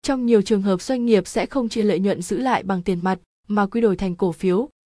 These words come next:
và chi trả qua cổ tức để có nguồn vốn ngay lập tức để gia tăng quy mô doanh nghiệp. Bài viết liên quan.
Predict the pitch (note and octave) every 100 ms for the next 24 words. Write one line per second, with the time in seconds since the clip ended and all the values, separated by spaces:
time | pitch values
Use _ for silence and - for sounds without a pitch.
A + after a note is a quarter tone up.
0 | _ A#3 G3+ F#3+ C4+ - A3+ - G#3+ G3+
1 | G#3+ D#3 C#4+ E4 - E3 F3 G#3+ G3+ F3
2 | E3+ A#3 B3+ A3 - D4+ - G3+ E3 F#3+
3 | F#3+ G3 F#3 G3 G3 F#3+ F#3 F#3+ F#3+ F3+
4 | _ _ _ _ _ - G#3 F#3 D4+ B3+
5 | A3 G#3 A#3 A3+